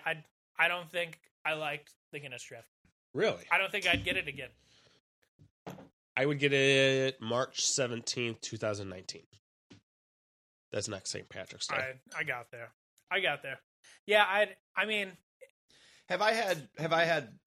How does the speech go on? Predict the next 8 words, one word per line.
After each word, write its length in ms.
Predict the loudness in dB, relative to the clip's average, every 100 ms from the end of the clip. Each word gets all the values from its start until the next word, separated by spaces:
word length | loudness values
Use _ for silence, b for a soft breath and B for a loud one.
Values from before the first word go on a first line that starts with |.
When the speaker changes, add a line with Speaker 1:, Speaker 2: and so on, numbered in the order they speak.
| -20 _
Speaker 3:
better 360 | -10 -4 -2 -2
stouts? 540 | -4 -4 -6 -8 -14
One 220 | -8 -8 -6
hundred 380 | -6 -6 -8 -8
and 120 | -10
fifty 360 | -6 -6 -8
percent. 420 | -12 -10 -8 -6 -2
Speaker 2:
Yeah. 200 | -2